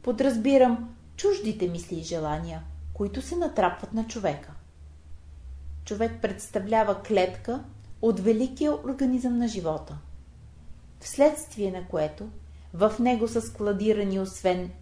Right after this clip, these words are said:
неговите желания, още и желанията на милиарди същества. Една от опасностите – на които са изложени всички хора в света, е пресищането.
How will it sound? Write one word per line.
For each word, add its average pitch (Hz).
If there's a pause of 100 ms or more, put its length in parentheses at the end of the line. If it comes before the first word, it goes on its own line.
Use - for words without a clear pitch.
(120)
неговите 180
желания, 277 (580)
още 240
и 277
желанията 233 (260)
на 175
милиарди 175
същества. - (2000)
Една 247
от 381
опасностите – 226 (440)
на 220
които 262
са -
изложени 208
всички 294
хора 226
в 175
света, 175 (600)
е 285
пресищането. 180